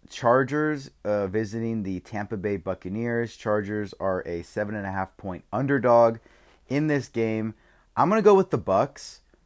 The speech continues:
Uh, you know, the, the Chargers just aren't there yet. You know, they're, they're, they're, they're getting there.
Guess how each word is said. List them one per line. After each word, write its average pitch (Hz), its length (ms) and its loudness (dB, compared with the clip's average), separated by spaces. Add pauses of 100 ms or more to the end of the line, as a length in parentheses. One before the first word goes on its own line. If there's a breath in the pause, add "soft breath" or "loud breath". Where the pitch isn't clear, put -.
(140)
Uh, 104 360 0
you 113 180 -6
know, 117 240 0
the, 104 340 0
the 104 140 -2
Chargers 143 600 4
just 123 400 -2
aren't 107 360 -2
there 90 220 -4
yet. - 300 -14 (200)
You 98 100 -8
know, 107 220 -2
they're, 98 360 0 (340)
they're, 107 160 -4
they're, 117 180 0
they're 135 160 2
getting 143 300 4
there. 165 320 2